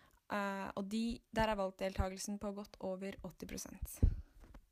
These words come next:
Selv om forskjellen på seksti og åtti prosent ikke nødvendigvis ser så veldig stor ut, så er seksti prosent ganske lavt. På det verste går faktisk nesten halvparten av landets unge uten å stemme.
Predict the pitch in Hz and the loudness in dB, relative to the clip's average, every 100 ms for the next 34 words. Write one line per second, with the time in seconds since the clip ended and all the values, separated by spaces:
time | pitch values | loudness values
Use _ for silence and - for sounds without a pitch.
0 | _ _ _ _ - - 240 262 269 277 | _ _ _ _ -8 0 4 4 4 2
1 | 269 - 190 202 214 - 196 - - 202 | 0 0 0 0 0 -2 -4 -8 -4 -4
2 | - - 196 196 196 196 214 - 196 190 | -4 -10 -6 -2 -2 -2 -6 -2 -2 0
3 | 190 196 202 196 202 208 208 214 - 202 | -2 -4 -4 -4 -2 -2 -2 -4 -4 0
4 | 233 247 - 202 196 196 190 185 190 185 | 2 2 0 0 0 0 -4 -4 -6 -6
5 | 185 180 - 180 196 185 - - - - | -4 -6 -4 -4 -4 -4 -10 -10 -10 -20
6 | - - - - 214 226 - 214 196 190 | -20 -18 -4 0 2 2 0 -2 2 4
7 | 202 - _ - - 185 - 202 - 214 | 4 0 _ -10 -10 -10 -6 -6 -2 -2
8 | 208 202 208 202 - - 202 190 185 202 | 0 -2 0 0 -4 -4 -2 -2 -4 -6
9 | - 208 196 196 196 - 190 - 190 180 | -4 -2 -2 -4 -6 -4 -6 -2 -4 -4